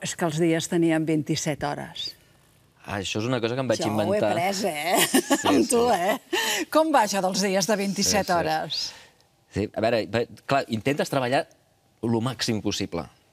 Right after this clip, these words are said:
Speaker 2: no? I llavors, la primera cosa que intentes és dormir menys. I llavors
Speaker 1: Sí.
Speaker 2: intentes dormir quatre hores i treballar vint.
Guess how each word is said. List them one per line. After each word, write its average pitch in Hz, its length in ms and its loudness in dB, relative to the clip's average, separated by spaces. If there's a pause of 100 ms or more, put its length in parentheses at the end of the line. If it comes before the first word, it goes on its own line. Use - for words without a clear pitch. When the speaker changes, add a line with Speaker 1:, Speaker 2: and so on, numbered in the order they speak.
(500)
Speaker 2:
no? 101 120 -2 (300)
I 104 180 0
llavors, 101 400 2
la 95 140 -2
primera 120 720 2
cosa 120 240 0
que 123 80 0
intentes 139 480 2
és 175 160 2
dormir 113 320 2
menys. 101 380 -2 (1080)
I 95 140 0
llavors 87 180 -2
Speaker 1:
Sí. 101 80 -2
Speaker 2:
intentes 127 320 2
dormir 90 260 0
quatre 107 300 2
hores 165 200 2
i 151 60 -2
treballar 95 340 -2
vint. 87 200 -4